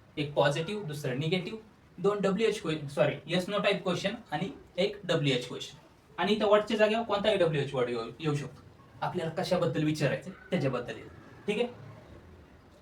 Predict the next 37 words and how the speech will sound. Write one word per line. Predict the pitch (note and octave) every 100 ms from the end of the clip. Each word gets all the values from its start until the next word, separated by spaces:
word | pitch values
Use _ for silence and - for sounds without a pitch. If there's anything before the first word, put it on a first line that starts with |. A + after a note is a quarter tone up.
| - - -
आणि | - G3+ - F#3 A3+
I | A#3
च्या | G3+
जागी | E3+ C#3+ - - -
कोणताही | G#3+ G#3+ A3
यातला | F#3+ D3+
कोणताही | F3+ F3 F#3+
वापरू | F3 D#3 C#3+
शकता | - - - - - - -
आणि | E3
बाकी | F3 G3+
काहीच | G#3 G3
बदल | F3 D#3+ C#3
करायची | C#3 C3 A#2+
गरज | A#2+ A2+
नाही, | A#2+
आहे | C#3 D3
तसंच. | C#3+ - - - - - D#3+
जसं | F3
की | F3
आपल्याला | F3+ F3+ - - F3
वी | G#3
बद्दल | F3+ D3+ C#3+
बोलायचं, | B2+ A#2+ - - - D#3
मग |
डायरेक्ट | E3+ - -
हेच | G3+
वापरायचं. | D#3+ - A#2 - - - -
आयच्या | C3+ C#3+ C#3+
जागी | D#3+ G#3+
we | G3+ E3+
वापरायचं. | - - - - - - F3
We | G3 F#3
have | E3
written, | G#3+ A3+ C#3 - - -
आम्ही | E3 F#3+ A3
लिहिलेलं | F3+ D3 D#3